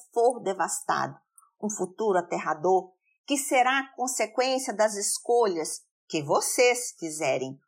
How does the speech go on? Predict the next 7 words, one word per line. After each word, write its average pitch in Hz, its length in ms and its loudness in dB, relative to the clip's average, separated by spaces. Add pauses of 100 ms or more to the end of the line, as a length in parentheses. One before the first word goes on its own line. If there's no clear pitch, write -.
(140)
ou 220 160 0
que 233 120 0
poderá 226 720 2
ser - 340 -2 (320)
evitado 220 680 0
por 151 160 -6
elas. 113 480 -6